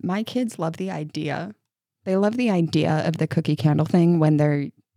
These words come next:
not upset, but the second I try to employ that when they're upset, no. They don't care about, they don't care about the damn cookie, okay? <laughs> They don't care about it. But that's a thing that we do is, and I think it's really important, is when your kids are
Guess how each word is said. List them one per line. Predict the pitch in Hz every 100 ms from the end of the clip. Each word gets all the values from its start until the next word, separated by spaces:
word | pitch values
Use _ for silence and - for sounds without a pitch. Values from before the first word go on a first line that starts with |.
| - _
not | 165 165 170
upset, | 202 - 214
but | 208
the | 175
second | - 175 -
I | 190 185
try | 165
to | 165
employ | 165 156 147 147
that | 156 -
when | 147
they're | 147 151
upset, | 151 143 143 - _ _ _ _
no. | 156 - - _ _ _ _
They | -
don't | 170
care | 170 151
about, | 147 147 -
they | 185
don't | 190
care | -
about | 165 156
the | 165
damn | 156 156
cookie, | 143 151 - 151
okay? | - 190 208 _ -
<laughs> | 165
They | 240
don't | 247 302 240 - 233 247 196 220
care | 196
about | 180 165
it. | - 240 - - -
But | 226
that's | 285 320
a |
thing | 285 226
that | 190
we | 196 269
do | 226 165 156 160 - _
is, | 196 190 185 -
and | 185 185
I | 180
think | 190 196
it's | 180
really | 196 175
important, | 165 - 285 - 175 180
is | - 175
when | 170 170 196 240
your | 220
kids | 214 202 185 170 -
are | 165 156 156 165